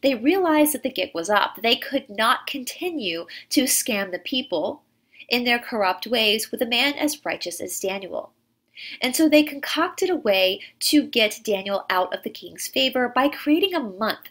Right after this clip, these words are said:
where King Darius himself would be celebrated only. Of course, Daniel, being faithful to his God, would not be participating in this celebration, which got him thrown into the lion's den,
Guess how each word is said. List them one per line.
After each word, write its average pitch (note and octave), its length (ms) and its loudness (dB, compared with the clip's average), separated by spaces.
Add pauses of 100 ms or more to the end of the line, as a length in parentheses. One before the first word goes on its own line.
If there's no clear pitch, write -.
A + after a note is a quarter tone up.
(200)
where A#3+ 160 2
King C4+ 360 -6
Darius F3+ 500 0
himself G3 520 0
would G#3+ 240 -4
be B3 180 -2
celebrated E3 840 -4
only. F3+ 500 -10 (600)
Of A3+ 100 -4
course, A#3+ 300 4
Daniel, G#3+ 340 0
being G3+ 220 -2
faithful G#3 440 -2
to G3+ 120 -10
his G3+ 220 -8
God, A#3 400 4 (880)
would B3+ 320 10
not A3+ 220 -2
be G3+ 160 2
participating F3+ 840 -4
in F3 160 -10
this F3 160 -10
celebration, G#3+ 680 0
which B3+ 300 0
got G#3+ 200 -6
him G#3 160 -12
thrown E3+ 400 -8
into D#3 280 -10
the F3 140 -6
lion's D#3 420 -10
den, A#3+ 360 0